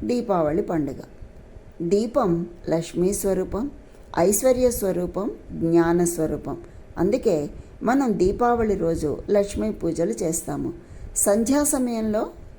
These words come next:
చేస్తారు ఈ లక్ష్మీ పూజను. అనంతరం తీపి తిన్నాక, అంటే స్వీట్స్ తిన్నాక, దీపాల వెలుగులతో ఇంటిని నింపి బాణసంచాను వెలిగిస్తారు.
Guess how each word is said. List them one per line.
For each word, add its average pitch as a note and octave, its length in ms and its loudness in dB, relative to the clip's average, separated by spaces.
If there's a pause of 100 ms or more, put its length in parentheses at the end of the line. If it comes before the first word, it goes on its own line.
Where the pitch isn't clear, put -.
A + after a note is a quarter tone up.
చేస్తారు F3 440 2
ఈ A#3+ 160 0
లక్ష్మీ E3+ 440 2
పూజను. E3 440 -2 (600)
అనంతరం A#3+ 640 2 (380)
తీపి A3+ 220 2
తిన్నాక, F3+ 680 2 (180)
అంటే G#3+ 240 2
స్వీట్స్ G3 440 -2
తిన్నాక, F3 580 2 (380)
దీపాల A#3 500 4
వెలుగులతో E3 680 0 (100)
ఇంటిని G3+ 400 4
నింపి F3 500 4 (320)
బాణసంచాను G3 960 2 (380)
వెలిగిస్తారు. E3 680 2